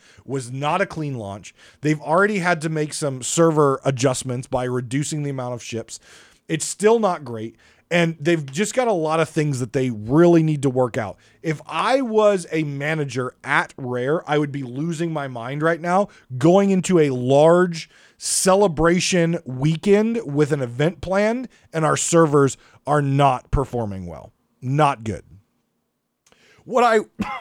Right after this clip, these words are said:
<coughs> what I will say does feel a little bit better, aside from some of the hit detection on it, is the sword. So I've, I've talked to and I've interacted with quite a few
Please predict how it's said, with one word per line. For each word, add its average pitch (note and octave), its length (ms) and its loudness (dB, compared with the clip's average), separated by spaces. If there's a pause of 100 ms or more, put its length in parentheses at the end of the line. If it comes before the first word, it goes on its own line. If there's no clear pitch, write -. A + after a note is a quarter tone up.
(260)
<coughs> - 0 -
what F#3+ 260 2
I G3+ 80 4
will A#3+ 260 0
say F3+ 240 -2
does E3 360 0
feel G3 220 0
a F3+ 40 2
little D#3 220 2
bit A#2+ 180 -4
better, B2 340 0 (440)
aside E3+ 380 0
from C#3 360 -6 (140)
some D#3+ 320 -4
of C3+ 80 -4
the B2+ 60 -8
hit G3 220 -4 (320)
detection A#2+ 460 -6
on F2+ 140 -12
it, G#2+ 120 -16 (460)
is C4+ 280 2
the A3+ 100 0
sword. D3 500 2 (640)
So F#3+ 180 4
I've, G3 360 0
I've F#3 260 -2
talked F#3+ 360 -2
to G#3 280 -4
and E3 220 -2
I've D3+ 260 0
interacted D#3+ 560 -2
with C3+ 220 -6
quite G3 320 0
a - 20 0
few F3 580 -4